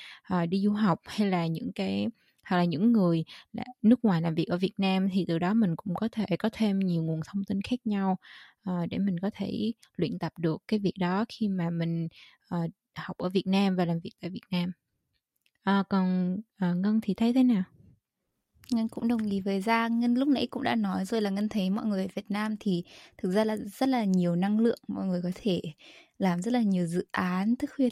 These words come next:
Speaker 2: dậy, dậy, thức khuya dậy sớm cũng không thành vấn đề. Ngân thì không làm được thế, nên là Ngân thấy rất là ấn tượng. Thì miễn sao là mọi người vẫn chú trọng sức khỏe của mình để mà đi đường dài được là ok. Thì có cái năng lượng đấy cộng thêm với cái mà Giang vừa nói, tức là mình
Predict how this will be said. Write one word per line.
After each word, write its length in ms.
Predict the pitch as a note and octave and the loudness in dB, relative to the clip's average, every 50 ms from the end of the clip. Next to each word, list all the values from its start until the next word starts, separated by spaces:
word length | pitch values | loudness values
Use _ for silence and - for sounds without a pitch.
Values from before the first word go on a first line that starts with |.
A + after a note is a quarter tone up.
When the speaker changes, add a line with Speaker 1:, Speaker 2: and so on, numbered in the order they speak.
| - - | -2 -6
Speaker 2:
dậy, 120 | - - - - A3 - | -14 -14 -14 -14 -4 -2
dậy, 120 | - - _ - - _ - - | -2 -4 _ -10 -20 _ 0 0
thức 120 | D4 C#4+ - | 0 0 4
khuya 140 | - C#4 C4 | 4 4 6
dậy 160 | - - - G#3 | 4 2 -4 -4
sớm 380 | - - G#3+ G3 G3 G#3+ A#3 B3+ | 0 2 2 2 4 2 0 0
cũng 140 | - C#4 | -2 -4
không 180 | - - B3+ C4 | 0 0 0 2
thành 200 | - B3 G#3 F#3+ | 2 0 0 2
vấn 220 | G3 F#3+ F#3+ G3 G#3 | 2 2 2 2 4
đề. 320 | A#3+ A#3+ A3+ G#3+ G3+ F#3+ F#3 _ _ _ _ _ - | 4 4 4 4 2 0 -2 _ _ _ _ _ -2
Ngân 200 | - G#3+ A3 A3+ | 2 2 4 4
thì 60 | A3 G#3+ G#3+ | 4 2 2
không 120 | G#3+ A3 | 2 2
làm 260 | G#3 G#3 G3+ F#3+ F#3 F3 | 2 4 2 2 2 0
được 60 | F3 F3+ - | -2 -2 -2
thế, 280 | - F#3 F3 F#3 A3 - _ _ _ _ _ - | -2 0 0 0 0 -2 _ _ _ _ _ 0
nên 100 | G#3+ A3 | 2 2
là 60 | G#3+ | 2
Ngân 220 | G3+ G3+ G#3+ A3 | 4 2 2 2
thấy 140 | - A3+ - | 2 0 0
rất 100 | G3 A3+ | 0 0
là 100 | B3 B3 - - | 0 0 0 0
ấn 220 | G3 F3+ F#3 F#3 | 0 0 0 0
tượng. 220 | - C4+ - - B3 A3+ _ _ _ _ _ _ _ - | 2 0 0 0 -2 -8 _ _ _ _ _ _ _ -4
Thì 80 | G3 G3 | -2 0
miễn 180 | G3 - G#3+ | 0 -2 -2
sao 220 | - - B3 A#3+ A3+ | -2 0 0 0 2
là 80 | G#3 | 0
mọi 180 | F#3+ F#3+ - G3 | 0 -2 -2 -2
người 300 | G3 G3 F#3+ F#3 F#3 F#3+ | 0 0 2 0 0 0
vẫn 140 | G3+ G#3+ - | -2 -4 0
chú 140 | - F#3 | 0 0
trọng 200 | F#3 - - B3+ | 0 0 -2 -4
sức 180 | - - - - - - | -4 -4 -8 -8 -4 -2
khỏe 220 | C#4 A3+ G3 F#3+ - | -2 -2 -2 -2 -4
của 80 | F#3+ | -4
mình 300 | F#3+ F3+ F#3+ F#3+ F#3 F3+ F3 - _ - - - _ - | -2 -2 0 0 0 0 -2 -4 _ -18 -20 -20 _ -4
để 120 | F3 E3+ | -2 -2
mà 140 | F3+ F#3 F#3+ | 0 0 -2
đi 200 | F#3+ G3+ G#3 G#3+ | -2 0 0 2
đường 200 | G#3 G#3 G3 F#3 | 2 0 -2 -2
dài 200 | F#3 F#3+ F#3+ F#3 | -2 -2 -2 0
được 80 | F#3 F#3 | -2 -2
là 140 | F#3+ G3+ - | -4 -4 -4
ok. 360 | - - A3 - - - A#3 A#3 A#3 A#3 A#3 A3+ _ _ - - - _ _ | -4 -4 -4 -4 -4 -2 0 2 2 2 0 -2 _ _ -20 -20 -20 _ _
Thì 360 | - A3 G#3 G3 F#3 F#3 - - _ _ _ _ _ _ _ _ _ - | 0 2 4 4 4 2 2 0 _ _ _ _ _ _ _ _ _ 0
có 160 | - A3 A3 | 2 2 2
cái 120 | - B3 | 4 4
năng 200 | A#3+ C4+ C#4+ C#4 | 6 6 8 8
lượng 200 | C4 C4 - - | 6 4 2 2
đấy 180 | F#3+ F#3 F#3 F#3+ | 2 2 2 2
cộng 180 | - - - - - - | 2 0 0 0 -2 -8
thêm 460 | - - A#3 A3+ A3+ A3+ A3+ A3+ G#3+ | -2 2 4 6 6 6 4 2 2
với 360 | G#3 F#3+ F3+ F3+ F3+ F#3 F#3+ | 0 0 0 0 0 0 0
cái 160 | - F#3 F#3 G3 | 0 0 0 2
mà 160 | A3+ A#3 G#3 | 2 2 2
Giang 240 | F#3+ G3+ G#3 G#3+ G#3 | 2 2 2 4 4
vừa 140 | G3+ F3+ | 4 4
nói, 240 | E3 E3 E3 F3 F#3 - | 2 2 -2 -2 -2 0
tức 80 | B3+ B3+ | 0 2
là 100 | B3 G#3 | 2 2
mình 360 | F#3 F3 F3 E3 D#3 D#3 | 2 2 2 2 0 -2